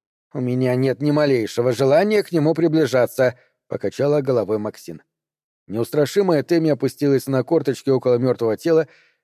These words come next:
и решительно подсунула под него руки. Труп оказался ледяным. Она немного приподняла его, пытаясь рассмотреть лицо мертвеца. Но для этого надо было перевернуть труп. Поднатужившись, Тэмми перевалила его на бок.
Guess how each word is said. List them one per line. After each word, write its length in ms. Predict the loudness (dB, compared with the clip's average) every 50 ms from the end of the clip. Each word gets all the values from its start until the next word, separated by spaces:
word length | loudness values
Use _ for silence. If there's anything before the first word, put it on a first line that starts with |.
| _
и 100 | -4 -2
решительно 540 | 0 0 0 0 -4 -4 -2 -2 -2 0 0
подсунула 520 | 0 -2 -4 -4 -2 -2 0 0 0 0 -2
под 180 | -4 -6 -6
него 240 | -6 -4 -2 -2 -2
руки. 360 | -2 -4 -6 -12 -16 -20 -20 _ _ _ _ _ _ _ _ _ _ _ _
Труп 240 | -6 -4 -2 -2 -2
оказался 520 | -2 -2 -2 -2 -2 -2 -2 -2 -2 -4
ледяным. 540 | -2 -4 -4 -6 -8 -12 -12 -14 -16 -18 _ _ _ _ _ _ _ _ _ _ _ _ _
Она 220 | -8 -4 -2 0
немного 360 | 0 2 0 0 0 0 -2
приподняла 580 | -2 -2 -2 -2 -2 -2 -2 0 2 2 4 4
его, 240 | 4 2 2 -2 -4 -6 _ _ _ _ _
пытаясь 380 | -10 -6 -2 -2 0 0 0
рассмотреть 680 | 0 0 -2 -2 -2 -2 -2 0 0 0 0 0 -2 -2
лицо 340 | -4 -4 -4 -4 -4 -4
мертвеца. 640 | -2 -4 -6 -8 -8 -8 -8 -10 -10 -12 -18 -20 -20 -20 _ _ _ _ _ _ _ _ _ -4
Но 160 | -2 -2 0
для 140 | 2 2 2
этого 300 | 2 2 2 2 2 2
надо 220 | 2 0 0 0
было 240 | 0 0 0 0 0
перевернуть 640 | -2 -2 -2 0 0 0 -2 -2 -4 -8 -8 -10 -8
труп. 240 | -4 -4 -4 -4 _ _ _ _ _ _ _ _ _ _ _ _
Поднатужившись, 840 | -4 -4 -2 -2 -2 -2 0 0 0 0 -2 -2 -2 -4 -6 -6 -8 _ _ _ _ _ _ _ _ _ _
Тэмми 340 | -2 0 0 0 0 -2 -2
перевалила 680 | -2 -2 0 2 2 2 2 2 2 4 2 4 4
его 260 | 2 2 0 0 -2
на 200 | -2 -4 -6 -8
бок. 300 | -10 -12 -16 -20 -20